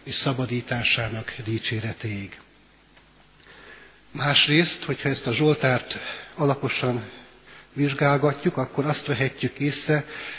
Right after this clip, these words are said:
hogy ez a Zsoltár óriási távolságot hidal át, nem csak az érzések világát illetően, hanem időben is. Dávid, Zsoltár szerzője Krisztus előtt ezer körül írhatta,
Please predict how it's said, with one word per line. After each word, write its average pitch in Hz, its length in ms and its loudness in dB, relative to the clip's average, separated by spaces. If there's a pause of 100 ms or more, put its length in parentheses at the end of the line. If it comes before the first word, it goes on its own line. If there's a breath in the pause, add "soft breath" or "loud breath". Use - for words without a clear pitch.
(180 loud breath)
hogy 143 100 0
ez 131 100 0
a 139 60 2
Zsoltár 165 460 2
óriási 147 460 2
távolságot 131 920 2
hidal 131 580 0
át, 135 560 -2 (240 loud breath)
nem 156 120 4
csak - 220 -2
az 131 360 -2
érzések 143 600 2
világát 135 600 0
illetően, 147 680 2 (340 loud breath)
hanem 135 360 0 (120)
időben 117 680 -2
is. - 340 2 (1120 loud breath)
Dávid, 147 460 8 (580 loud breath)
Zsoltár 147 460 4
szerzője 139 840 4 (260)
Krisztus - 460 -2
előtt 139 640 0
ezer 139 420 2
körül 123 420 4 (100)
írhatta, 139 800 0